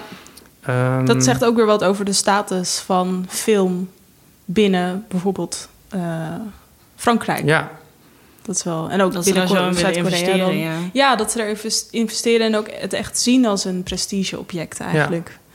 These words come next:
Speaker 3: Ja.
Speaker 2: Iets waar je trots op bent als land ook.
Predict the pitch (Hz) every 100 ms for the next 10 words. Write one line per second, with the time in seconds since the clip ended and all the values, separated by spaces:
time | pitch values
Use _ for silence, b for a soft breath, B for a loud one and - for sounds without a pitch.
0 | b b 196 180 196 185 185 - 208 -
1 | 202 185 185 185 185 180 175 - 196 202
2 | 170 160 - 170 -